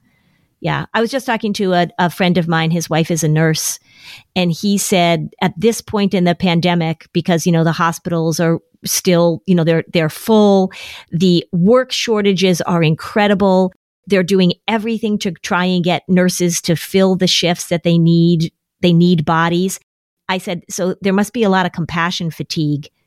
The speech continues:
And he said, "It's not fatigue. It's gone." He said, "Their compassion,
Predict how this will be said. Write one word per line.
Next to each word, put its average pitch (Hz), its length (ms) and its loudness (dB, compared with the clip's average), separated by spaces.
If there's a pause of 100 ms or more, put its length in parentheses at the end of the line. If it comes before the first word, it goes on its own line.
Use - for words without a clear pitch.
(160)
And 185 100 4
he 208 100 4
said, 165 300 -2 (720)
"It's - 140 -4
not 233 200 2
fatigue. 165 640 -4 (300)
It's 180 160 0
gone." 156 640 0 (460)
He 180 160 0
said, 160 460 0
"Their 185 420 2
compassion, 214 1040 -4